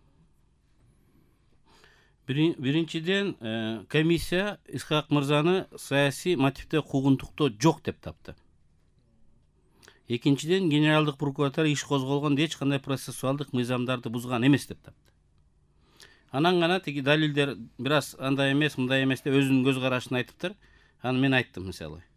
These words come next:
Э, э, мен айттым да, э, депутаттар эртең бул маселе боюнча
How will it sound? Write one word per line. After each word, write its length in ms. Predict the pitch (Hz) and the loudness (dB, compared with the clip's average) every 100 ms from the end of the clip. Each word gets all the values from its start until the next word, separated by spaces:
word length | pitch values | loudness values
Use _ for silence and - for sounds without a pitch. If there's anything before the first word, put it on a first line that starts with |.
| _ _ | _ _
Э, 60 | 101 104 _ _ _ _ _ _ | -20 -20 _ _ _ _ _ _
э, 280 | - 92 90 - | -12 -10 -10 -10
мен 180 | 127 135 | -4 0
айттым 320 | 127 - 123 | 0 -2 -6
да, 140 | 139 175 _ _ _ _ _ - | -4 -6 _ _ _ _ _ -18
э, 300 | 101 101 101 | -14 -12 -10
депутаттар 480 | 135 - 156 190 | -10 -10 -6 -2
эртең 320 | 165 139 180 160 | -2 -2 -4 -2
бул 120 | 151 | -2
маселе 300 | 143 - 139 | -4 -4 -2
боюнча 280 | 139 143 | -2 -2